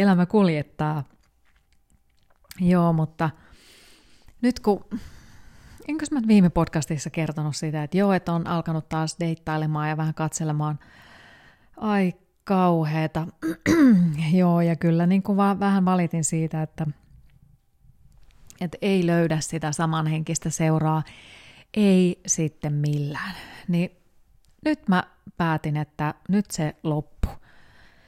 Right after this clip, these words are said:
<clears throat> Anteeksi. Aamukäheys. Nyt riittää, mä en jaksa enää. M-, minä en nyt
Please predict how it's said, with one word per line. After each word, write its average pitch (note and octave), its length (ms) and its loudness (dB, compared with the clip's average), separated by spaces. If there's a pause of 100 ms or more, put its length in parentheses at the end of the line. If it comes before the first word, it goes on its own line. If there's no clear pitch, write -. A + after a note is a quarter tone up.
(880)
<clears throat> - 1120 2
Anteeksi. E3 580 0 (1800)
Aamukäheys. D#3+ 720 0 (1000)
Nyt D4+ 220 0
riittää, E3+ 480 4
mä G#3 160 6
en F3+ 100 6
jaksa D#3+ 340 0
enää. D3+ 320 -4 (640)
M-, F#3+ 280 -2
minä G#3 340 2
en E3 200 -2 (560)
nyt F3+ 320 -8